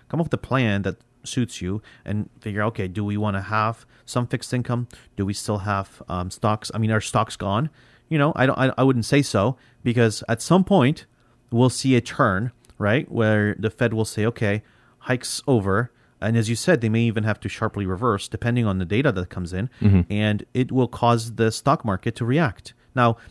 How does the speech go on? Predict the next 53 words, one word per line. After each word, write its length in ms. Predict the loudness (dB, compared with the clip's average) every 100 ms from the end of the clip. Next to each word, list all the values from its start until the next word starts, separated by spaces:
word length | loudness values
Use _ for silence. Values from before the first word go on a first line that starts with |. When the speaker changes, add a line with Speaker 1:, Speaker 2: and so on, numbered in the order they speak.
| _ _ _
Speaker 1:
hopefully 360 | -2 0 2 2
it 80 | 4
reacts 320 | 2 2 -2
in 60 |
a 40 | -2
positive 420 | 2 2 0 -2
manner 360 | 0 0 0 -2
and 180 | -2 -2
you 80 |
can 220 | -2 -2 -4
have 320 | -2 -2 0
an 80 | 0
uptick. 360 | 0 -2 -4 -10 _ -20 -4
'Cause 140 | 2
that 80 | 4
was 120 | 6
the 60 | 8
other 120 | 10
argument 340 | 10 8 2 0
I 40 |
heard 260 | -2 0 0
on, 160 | 0 -2
on, 200 | -6 -6
on 100 | -4
the 80 | -4
news. 300 | -2 -2 -2
And 100 | -2
it 40 | -2
was, 200 | -4 -8 -20 -20 -20 -20 _
you 80 | 0
know, 60 |
yeah, 200 | 4 4
five 340 | 4 2 2 2
percent 300 | -2 0 -2
is 100 | -4
great, 480 | 2 4 4 -2 -18 _ _ _ _
but 320 | 4 4 4 _
how 140 | -2 -2
quickly 340 | 2 0 0
could 180 | -2 0
you 80 | 2
make 140 | 0
five 220 | -2 -4
percent 260 | -4 -4 -4
in 60 | -4
the 20 |
stock 360 | -2 2 2
market 280 | 2 -2 -2
if 160 | -6 -8
it's 200 | -12 -4
rallying, 500 | 0 4 4 2 -2
if 160 | -4
it, 80 | -6